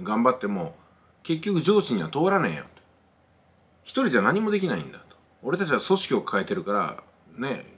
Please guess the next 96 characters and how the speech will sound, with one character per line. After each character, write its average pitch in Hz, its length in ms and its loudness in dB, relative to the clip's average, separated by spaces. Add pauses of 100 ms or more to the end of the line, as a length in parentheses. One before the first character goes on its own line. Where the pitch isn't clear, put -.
(520)
お 104 80 -10
前 131 160 2
刑 175 220 4
事 110 200 0
な 90 140 -2
の 92 260 0
に、 82 200 -6 (260)
不 - 140 -14
正 175 160 4
を 165 80 6
見 170 160 2
て 160 80 4
見 156 100 4
ぬ 170 80 4
ふ 123 100 0
り 131 120 0
す - 80 -8
る 127 100 -4
か 85 120 -2
っ - 40 -6
て 85 120 -10
お 92 60 -4
前 180 200 4
は 165 100 0
言 214 140 2
う - 20 0
け 101 140 0
れ - 40 -6
ど 78 120 -8
も、 101 320 -6 (420)
お - 80 -6
前 220 220 4
は 208 80 2
カ - 180 2
ン 240 120 8
フ 156 100 2
ー 110 80 4
の 85 80 -2
先 104 180 -4
生 113 140 0
だ 85 100 -4
か 82 100 -6
ら 82 60 -2
い 95 60 -2
い 95 80 -2
よ」 82 100 -4
と。 - 100 -20 (200)
「俺 131 160 0
は 165 360 2 (320)
警 180 180 4
察 180 240 2
の 165 80 2
仕 160 100 -4
事 156 220 0
も 147 100 -4
し 156 140 -6
な 143 80 0
い 87 80 -2
と 78 40 -12
い 78 60 -10
け 92 80 -8
な 92 100 -6
い 87 60 -6
時 82 220 -10
に、 113 260 -4 (480)
正 240 240 0
義 120 140 0
だ 95 120 -2
け 131 100 -6
で 95 100 -2
や 90 100 -2
っ - 40 -8
て 160 120 -4
い 156 60 -2
け 170 80 0
な 151 80 0
い 107 40 -4
ん 82 40 -6
だ」 - 120 -12
と。 - 80 -20 (120)
「上 214 200 4
司 - 120 -6
が 87 320 -2
で 107 180 0
か 190 160 2
い 135 60 2
壁 127 240 -2
に 160 60 -2
な 180 80 -2
っ 170 60 -8
て - 80 -12
る 151 100 -10
ん - 40 -16
だ - 60 -18
か - 120 -20
ら。 - 60 -20